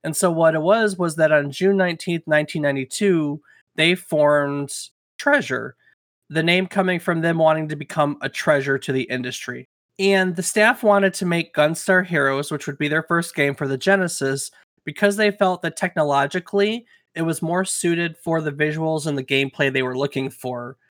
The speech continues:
We've talked about that before, haven't we, Rob? Like Mortal Kombat, didn't they, didn't they note that the Mortal Kombat port to Genesis was more accurate? Or am I thinking backwards that the Super Nintendo one was better?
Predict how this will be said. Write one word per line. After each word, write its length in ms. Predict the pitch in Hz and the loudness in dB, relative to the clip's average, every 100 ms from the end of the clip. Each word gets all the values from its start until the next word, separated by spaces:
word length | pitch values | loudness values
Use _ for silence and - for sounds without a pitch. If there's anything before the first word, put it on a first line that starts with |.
| _ _ | _ _
We've 160 | 269 330 | -4 0
talked 280 | 175 151 | 2 2
about 200 | 139 135 | 2 0
that 180 | 139 127 | 2 0
before, 320 | 127 - 131 | -4 -4 0
haven't 240 | 139 165 190 | 2 2 2
we, 100 | 185 | 0
Rob? 380 | 185 185 180 175 _ _ _ - | 2 2 0 -6 _ _ _ -4
Like 160 | 165 - | -4 -6
Mortal 320 | 170 170 175 170 | -2 2 2 2
Kombat, 580 | - 170 175 180 175 | 0 2 4 2 2
didn't 220 | - 185 202 | 0 0 2
they, 220 | 196 180 | 2 0
didn't 300 | - 190 208 | -2 0 2
they 160 | 202 | 2
note 320 | 185 180 180 - | 2 2 0 -2
that 140 | 160 | -6
the 80 | 156 | -2
Mortal 260 | 156 156 | 0 0
Kombat 560 | 151 160 147 151 147 139 _ _ | 0 0 2 4 2 2 _ _
port 300 | 156 147 139 | -2 -2 -2
to 100 | 139 | -4
Genesis 480 | 139 139 135 143 139 | -2 0 -2 -6 -6
was 180 | 131 | -6
more 600 | 139 139 139 135 131 131 _ _ _ _ _ | -2 0 2 2 0 -4 _ _ _ _ _
accurate? 600 | 135 135 - 147 147 143 - | 0 0 0 0 0 0 0
Or 80 | |
am 100 | 151 | 0
I 100 | 175 | 0
thinking 400 | 170 151 139 131 | -2 -6 -6 -6
backwards 500 | 117 127 127 131 127 | -2 -2 -2 -6 -10
that 100 | 127 | -10
the 80 | 127 | -12
Super 300 | 123 135 123 | -8 -6 -6
Nintendo 460 | 123 120 - 127 127 | -8 -8 -10 -8 -8
one 180 | 117 - | -10 -12
was 140 | 127 | -14
better? 400 | - - - 135 | -12 -12 -12 -18